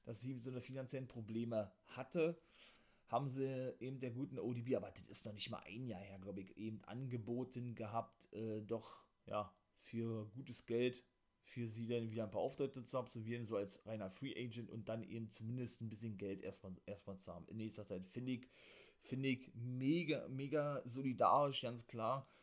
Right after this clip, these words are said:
mega loyal, vor allen Dingen auch sehr, sehr geil. Sowas lobe ich mir ja, finde ich mega stark, was Impact da gemacht hat mit O D B. Ja, und von da, und von daher glaub ich, ne, selbst wenn das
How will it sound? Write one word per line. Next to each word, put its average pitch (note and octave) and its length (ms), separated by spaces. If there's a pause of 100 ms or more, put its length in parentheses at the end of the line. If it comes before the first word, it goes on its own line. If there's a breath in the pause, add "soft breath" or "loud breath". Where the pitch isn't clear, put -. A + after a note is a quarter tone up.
(140 loud breath)
mega B2+ 340
loyal, A2+ 640
vor B2 220
allen B2+ 140
Dingen C3+ 120
auch A#2 240
sehr, G#2+ 460
sehr A#2+ 300
geil. A2 640
Sowas A2 380
lobe A2 280
ich C#3+ 140
mir B2 180
ja, A#2 160
finde A2+ 300
ich G#2 140
mega B2 500
stark, A2 440
was A2+ 140
Impact A2+ 340
da G#2+ 120
gemacht G#2 260
hat A2 140
mit G#2 160
O G#2+ 100
D G#2+ 120
B. G#2 300 (600 loud breath)
Ja, G#2 280
und - 100
von G#2+ 160
da, G#2+ 300 (100)
und A2 100
von G#2+ 120
daher A2 260
glaub G#2+ 200
ich, A2+ 140
ne, A2 260 (420 loud breath)
selbst G#2 480
wenn A2 920
das G#2 120